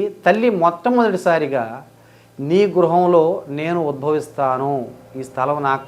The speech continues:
కావాలి" అనేటటువంటి ఒక ఇండైరెక్ట్ సంకేతాన్ని ఆ తల్లి అందించడం జరిగింది. ఇక క్రమేణా క్రమేణా ఆయనకి ఎలా కనిపించింది, ఆయన్ని ఎలా ఒప్పించింది,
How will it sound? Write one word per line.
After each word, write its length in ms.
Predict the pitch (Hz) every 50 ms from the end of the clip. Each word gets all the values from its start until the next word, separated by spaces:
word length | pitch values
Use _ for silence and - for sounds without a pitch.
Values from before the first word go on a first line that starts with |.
| - 131
కావాలి" 400 | 127 127 123 123 123 123 123 123 120 - - 131
అనేటటువంటి 680 | 135 151 165 165 165 160 160 165 156 147 135 131 139 123 127 143 - - - - - - - - - 160
ఒక 100 | - - 175 147 143 151 - - - - - - - - 151
ఇండైరెక్ట్ 460 | 175 202 226 233 226 226 220 220 - 190 - 185
సంకేతాన్ని 640 | 170 170 170 185 170 - 180 165 160 165 160 139 131 135 143 - - - - - - - 123
ఆ 40 | 127 123 -
తల్లి 280 | 143 147 151 147 127 113 117 - - - - - - - - - - - - - - - - - 143
అందించడం 440 | 143 151 156 156 143 - 147 151 147 135
జరిగింది. 380 | 135 127 131 131 131 131 139 180 - - - - - - - - - - - - - - - - - - - 202
ఇక 100 | 180 - 160 143 135 131 139 - - - - -
క్రమేణా 360 | 170 175 202 226 220 220 208 165 185
క్రమేణా 380 | 170 170 170 165 165 170 170 180 180 170 147
ఆయనకి 280 | 147 147 147 143 123 139 135 131
ఎలా 120 | 147 165 160 -
కనిపించింది, 580 | 165 160 143 156 147 135 - 143 131 123 131 143 160 - - - - - - - - - -
ఆయన్ని 220 | 131 139 139 139 131 131 135
ఎలా 120 | 160 196 233 220 214
ఒప్పించింది, 520 | 180 - - 190 170 - 175 160 156 156